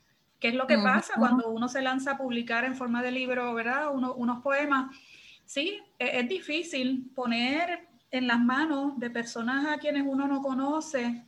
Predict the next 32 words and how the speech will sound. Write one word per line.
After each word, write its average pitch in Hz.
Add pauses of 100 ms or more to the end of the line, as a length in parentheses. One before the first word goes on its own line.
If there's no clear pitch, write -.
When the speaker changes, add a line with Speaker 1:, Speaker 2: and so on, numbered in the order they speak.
(260)
Speaker 1:
cosas 254
que 302
son 294
tan 294
cercanas 254
a, 208
a 220
uno. 208 (280)
Yo 240
tengo 339
un 247
Speaker 2:
Sí. 262
Speaker 1:
secreto 277
por 233
ahí 247
también, 233 (400)
es 233
un 262
pequeño 247
libro 226 (380)
que 220
hice 208
en 233
el 208
dos 208
mil 202 (280)
cinco, 262
dos 226
mil 247
seis, 262
por 269
ahí, 254